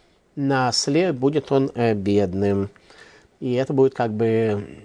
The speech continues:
событие, э, более сокрытое. Все зависит от степени нашего духовного развития. Эм, так анализируются слова пророка Ишаяху. Так вот, обратите внимание, согласно первой версии Машиаха,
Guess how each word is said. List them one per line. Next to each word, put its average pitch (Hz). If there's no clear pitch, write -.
событие, 143
э, 127
более 127
сокрытое. 98
Все 131
зависит 147
от 117
степени 135
нашего 110
духовного 107
развития. 107
Эм, 107
так 123
анализируются 110
слова 107
пророка 104
Ишаяху. 95
Так 110
вот, 117
обратите 143
внимание, 165
согласно 135
первой 131
версии 120
Машиаха, 120